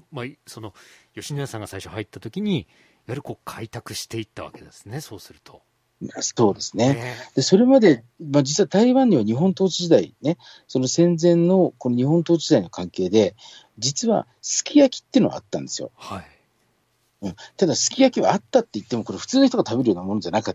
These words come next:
Speaker 2: なかったわけですね。あの、
Speaker 1: ええ、
Speaker 2: 高級料理ですから。
Speaker 1: 高級な、はい。
Speaker 2: うん。だから、そのすき焼きを知ってる人はたくさんいたけれども、それ、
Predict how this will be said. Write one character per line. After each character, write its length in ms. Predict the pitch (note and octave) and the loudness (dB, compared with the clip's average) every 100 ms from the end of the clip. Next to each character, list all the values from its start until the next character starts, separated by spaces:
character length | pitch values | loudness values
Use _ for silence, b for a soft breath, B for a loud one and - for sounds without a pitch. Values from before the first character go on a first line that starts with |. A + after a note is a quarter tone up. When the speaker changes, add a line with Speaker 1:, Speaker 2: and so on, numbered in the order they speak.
| - | -6
Speaker 2:
な 100 | - | -4
か 100 | G2+ | -4
っ 40 | - | -4
た 100 | D#2 | -6
わ 60 | |
け 80 | D#2+ | -8
で 60 | - | -2
す 100 | D#3 | 4
ね。 80 | |
あ 80 | D3+ | 4
の、 60 | G2 | 2
Speaker 1:
え 60 | |
え、 40 | G2 | -2
Speaker 2:
高 100 | A#2+ | -2
級 200 | - A#2 | 2 2
料 100 | G#2 | 2
理 100 | F#2+ | 0
で 60 | |
す 120 | - - | -10 -12
か 60 | |
ら。 240 | - - - | -12 -16 -18
Speaker 1:
高 0 | |
級 60 | - | -16
な、 20 | |
は 60 | E2+ | -16
い。 840 | - - _ D3 - _ _ A2 | -18 -20 _ -14 -14 _ _ -6
Speaker 2:
う 40 | G2 | -6
ん。 80 | - B B B | -6 B B B
だ 100 | F#3 | 0
か 80 | F#3+ | 4
ら、 100 | F3 | 4
そ 120 | D3+ | 4
の 60 | D3 | 0
す 140 | - | -2
き 120 | - A#3 | 0 4
焼 220 | C4 - | 4 4
き 40 | |
を 80 | B3 | 0
知 120 | - | 0
っ 20 | |
て 120 | - A#3 | 0 0
る 60 | |
人 140 | A3 A3 | 4 4
は 80 | |
た 80 | D3 | 2
く 60 | - | 0
さ 100 | E3+ | 0
ん 40 | |
い 40 | D#3+ | 0
た 100 | E3 | 2
け 100 | D3 | 2
れ 80 | |
ど 80 | A#2 | 0
も、 160 | A2+ A2+ | -2 -2
そ 140 | - | 0
れ、 80 | E3 | -2